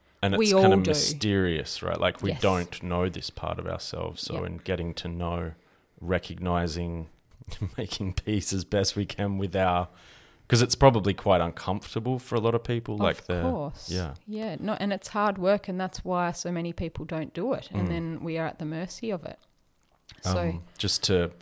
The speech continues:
Speaker 1: note and, and question for, you know, I'm a beginner, and for our beginners out there,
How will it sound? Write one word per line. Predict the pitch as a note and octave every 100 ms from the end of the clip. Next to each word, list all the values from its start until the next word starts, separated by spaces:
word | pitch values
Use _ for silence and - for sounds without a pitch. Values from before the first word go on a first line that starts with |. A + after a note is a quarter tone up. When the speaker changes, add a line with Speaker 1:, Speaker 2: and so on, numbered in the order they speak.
| - - _ -
Speaker 1:
note | F#2+ G2+ D#2+ -
and, | G2 F#2
and | F#2+ F2+
question | - A#2+ - - D#2 A#2 -
for, | - - E2 D#2+ -
you | F2+
know, | E2
I'm | E2 F#2
a | E2+
beginner, | E2+ - F2+ F#2 G2+ - _ _ _ -
and | D#2+
for | - E2+
our | E2
beginners | E2+ E2+ E2 F2
out | F2 -
there, | - D#2 G#2+